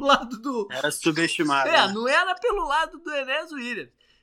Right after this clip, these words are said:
Speaker 1: E, e eu, eu falei aí a vez que o Arizona foi pros playoffs, foi no, em noventa e oito, foi um jogo em Dallas, que o Arizona ganhou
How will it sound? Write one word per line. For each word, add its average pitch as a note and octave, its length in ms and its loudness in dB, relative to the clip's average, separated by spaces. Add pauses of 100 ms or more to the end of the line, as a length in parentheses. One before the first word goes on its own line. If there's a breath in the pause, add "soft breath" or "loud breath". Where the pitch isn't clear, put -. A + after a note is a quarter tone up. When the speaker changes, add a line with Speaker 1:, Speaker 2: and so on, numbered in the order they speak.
(100)
Speaker 1:
E, A3 560 -8
e G#3+ 40 -8
eu, A#3 200 4
eu B3 120 4
falei B3 320 -4
aí A#3 220 -2
a G#3+ 80 -6
vez A3+ 260 -12
que - 80 -20
o G#3+ 60 -10
Arizona G3+ 340 -12
foi G#3 160 -16
pros G3+ 280 -18
playoffs, G3 760 -4
foi F#3 180 -20
no, F3+ 100 -20
em F3+ 220 -20
noventa F#3 440 -18
e D#3+ 40 -8
oito, G3+ 520 2 (600)
foi A#3+ 240 0
um A3 100 -8
jogo G#3+ 400 -2
em E4+ 320 -6
Dallas, B3+ 400 0
que - 100 -10
o A3+ 220 -2
Arizona A3+ 320 -8
ganhou A#3 420 -6